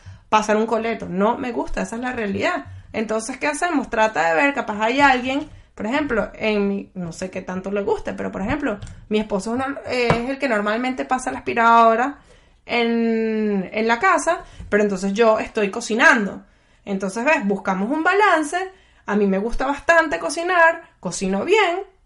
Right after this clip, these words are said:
y, eh, no sé qué tanto le gustará el pasar la aspiradora, pero bueno, como hay que balancearlo porque es un trabajo en equipo, pues él pasa la aspiradora y ayuda a limpiar un poco mientras yo estoy cocinando.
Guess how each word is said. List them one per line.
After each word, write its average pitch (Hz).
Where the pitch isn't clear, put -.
y, 339
eh, 202
no 185
sé 165
qué 175
tanto 175
le 185
gustará 190
el -
pasar 208
la 269
aspiradora, 403
pero 277
bueno, 214
como 202
hay 180
que 196
balancearlo 247
porque 185
es 175
un 180
trabajo 226
en 262
equipo, 285
pues 190
él 190
pasa 202
la 220
aspiradora 247
y 214
ayuda 185
a -
limpiar 214
un 214
poco 302
mientras 190
yo 185
estoy 185
cocinando. -